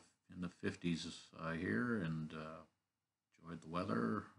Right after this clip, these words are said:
Uh, got out a little bit, and time flew by. All of a sudden, it's like Sunday evening.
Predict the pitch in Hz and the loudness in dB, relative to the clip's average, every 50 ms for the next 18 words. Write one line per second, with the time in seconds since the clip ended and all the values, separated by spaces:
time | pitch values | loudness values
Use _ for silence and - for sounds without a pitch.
0 | - - - _ - - _ _ - - 82 87 90 85 82 85 87 90 87 87 | -20 -20 -20 _ -20 -20 _ _ -20 -18 -16 -10 -8 -6 -6 -4 -4 -4 -2 -2
1 | 90 90 101 - - - - - - - - - - _ _ _ _ _ _ - | -2 -2 -2 -4 -4 -6 -12 -20 -20 -20 -20 -20 -20 _ _ _ _ _ _ -16
2 | 92 90 87 85 - 92 101 95 80 80 78 90 95 87 78 80 87 87 - - | -12 -10 -10 -4 0 2 4 4 4 4 2 2 2 0 0 0 -2 -4 -6 -6
3 | 90 90 90 87 - - 87 85 80 - _ _ _ _ _ _ - - 85 85 | -8 -8 -8 -8 -8 -8 -8 -8 -8 -10 _ _ _ _ _ _ -18 -12 -8 -6
4 | 92 92 90 87 90 92 90 87 85 80 76 73 | -4 -2 0 2 2 2 2 2 0 -4 -4 -6